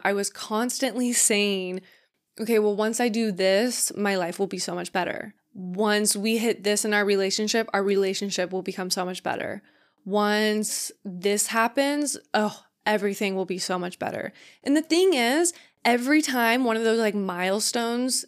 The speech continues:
came about, I didn't get happier. My relationship didn't all of a sudden get better. In fact, I got more and more miserable. The little voice inside my head kept telling me this, but I kept pushing it down and ignoring it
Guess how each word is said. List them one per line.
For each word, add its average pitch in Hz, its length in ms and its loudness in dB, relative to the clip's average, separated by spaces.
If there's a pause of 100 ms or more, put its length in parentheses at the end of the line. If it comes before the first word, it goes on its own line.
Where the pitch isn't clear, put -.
(200)
came 214 320 -2
about, 190 640 2 (540)
I 240 80 4
didn't 277 240 2
get 277 160 2
happier. 214 720 -2 (280)
My 233 80 2
relationship 247 800 2
didn't 240 300 -2
all 220 140 2
of 220 80 -2
a 226 60 0
sudden 226 360 0
get 196 180 -2
better. 196 500 -2 (340)
In 214 100 -2
fact, 262 420 2
I 220 80 0
got 233 180 0
more 226 300 0
and 294 120 2
more 247 220 0
miserable. 208 880 -2 (320)
The 220 240 0
little 302 400 4
voice 196 300 2
inside 214 340 0
my 196 140 0
head 190 480 -2
kept 208 280 -6
telling 202 460 -4
me 240 220 -2
this, 269 360 0
but 214 180 -2
I 202 100 0
kept 247 360 -4
pushing 233 400 -4
it 214 140 -6
down 185 340 -4
and 196 160 -6
ignoring 175 580 -8
it - 260 -18